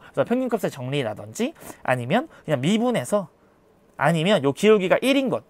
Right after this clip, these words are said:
이렇게 그림에서 이런 걸 발견을 하든지 그래서 이런 식으로 우리가 생각을 한번 해볼 수가 있었어요. 자, 디귿 문제를 한번 볼게요. 요 문제는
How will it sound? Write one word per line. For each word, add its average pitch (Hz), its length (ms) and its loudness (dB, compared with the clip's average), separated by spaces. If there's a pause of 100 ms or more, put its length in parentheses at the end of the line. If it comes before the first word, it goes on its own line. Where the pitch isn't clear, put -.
(140)
이렇게 139 200 -2
그림에서 214 540 2
이런 143 180 0
걸 139 40 -2
발견을 139 380 -2
하든지 214 640 -8 (200)
그래서 143 140 0
이런 190 160 2
식으로 131 240 -6
우리가 117 140 -6
생각을 185 280 0
한번 143 160 -4
해볼 175 140 -2
수가 127 160 -8
있었어요. - 380 -12 (380)
자, 123 120 -6
디귿 214 460 4
문제를 135 340 2
한번 120 120 0
볼게요. 127 460 -4
요 226 140 8
문제는 147 420 0